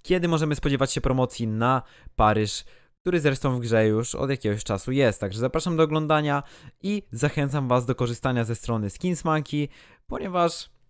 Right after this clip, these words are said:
jest to strona legitna, działa bardzo szybko, no i chyba jedna najlepsza ze stron, jeżeli chodzi o trady, jeżeli chodzi o generalnie o trading. Także zachęcam, korzystajcie właśnie z mojego kodu, z kodu Kebus, bo dostajecie darmowe pięć dolków przy tradzie powyżej stu dolarów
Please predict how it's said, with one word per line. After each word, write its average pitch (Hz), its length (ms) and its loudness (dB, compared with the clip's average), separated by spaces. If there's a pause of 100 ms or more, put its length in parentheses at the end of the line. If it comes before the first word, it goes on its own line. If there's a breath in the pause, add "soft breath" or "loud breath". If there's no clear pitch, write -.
(280)
jest 180 180 -4
to 151 80 -6
strona 135 360 2
legitna, 143 680 2
działa 147 280 4
bardzo 139 260 2
szybko, - 520 0
no 185 100 -4
i 180 60 -2
chyba 170 240 2
jedna 160 180 0
najlepsza 160 560 0
ze 120 100 0
stron, 127 280 -4
jeżeli 117 260 -2
chodzi 113 320 -2
o 110 300 2
trady, 131 520 0
jeżeli 117 200 -4
chodzi 117 200 -2
o 110 40 0
generalnie 117 420 0
o 104 40 -4
trading. 127 460 -2 (380 loud breath)
Także 127 200 -4
zachęcam, 143 460 -2
korzystajcie 160 440 0
właśnie 156 200 -2
z - 20 -4
mojego 143 220 -2
kodu, 160 280 2
z - 60 -4
kodu 127 180 0
Kebus, 139 380 0
bo 139 480 2
dostajecie 135 500 -4
darmowe 127 320 2
pięć 127 200 -2
dolków 127 320 0
przy - 120 -12
tradzie 117 280 -2
powyżej 107 280 -4
stu 156 140 -2
dolarów 147 420 2